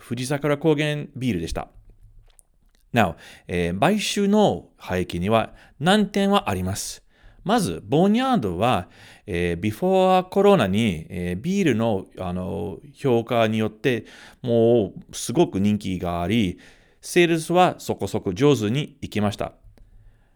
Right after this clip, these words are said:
だが、ビールは百パーセントサーバー生でしたので、コロナになってから、卸先はビールを、あの、購入しなくなりました。つまり、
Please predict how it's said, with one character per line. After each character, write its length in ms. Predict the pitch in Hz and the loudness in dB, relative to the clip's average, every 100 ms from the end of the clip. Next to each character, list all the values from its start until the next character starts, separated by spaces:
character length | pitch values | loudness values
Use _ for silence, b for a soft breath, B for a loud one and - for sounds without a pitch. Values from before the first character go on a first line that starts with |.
| _ | _
だ 140 | 117 131 | 0 4
が、 220 | 139 - 117 - | 4 2 -6 -14
ビ 220 | - 151 170 | -4 0 2
ー 40 | |
ル 60 | 170 | 4
は 180 | 170 | 2
百 360 | 113 - 113 - | 0 -4 -6 -4
パ 120 | - | -4
ー 40 | 147 | -2
セ 160 | 175 | -2
ン 60 | 170 | -2
ト 100 | 175 | -2
サ 240 | 165 190 | 0 0
ー 40 | 190 | 2
バ 100 | 190 | 2
ー 40 | |
生 300 | 190 196 151 | 2 2 2
で 140 | 85 90 | 0 -6
し 80 | |
た 120 | - 95 | -4 -4
の 120 | 90 | 0
で、 240 | 113 98 | 2 2
コ 260 | - - 135 | -2 -4 0
ロ 160 | 165 | 2
ナ 100 | 180 | 2
に 80 | 180 | 2
な 120 | 180 | 0
っ 80 | 196 | -2
て 100 | - | -6
か 140 | - 95 | -6 -2
ら、 240 | 101 98 B B B B B | 0 -2 B B B B B
卸 300 | 117 151 156 | 2 2 0
先 420 | - 180 - 185 185 - _ | -4 -4 -2 -4 -4 -8 _
は 240 | - 208 - | -2 -2 -2
ビ 260 | 98 135 190 | -4 0 4
ー 40 | |
ル 120 | 196 214 | 6 8
を、 260 | 208 - - | 6 4 -4
あ 100 | 98 | -4
の、 120 | 95 | -4
購 360 | 92 - 175 202 | -6 -4 2 4
入 220 | 214 220 | 4 4
し 220 | - - | 0 -2
な 80 | 185 | -4
く 100 | 156 | 0
な 100 | 113 | 0
り 80 | 147 | 2
ま 100 | 185 | 2
し 80 | 180 | 0
た。 200 | - - b b b b - | -4 -10 b b b b -12
つ 140 | - | -4
ま 140 | 151 | 0
り、 320 | 156 165 92 | 4 4 2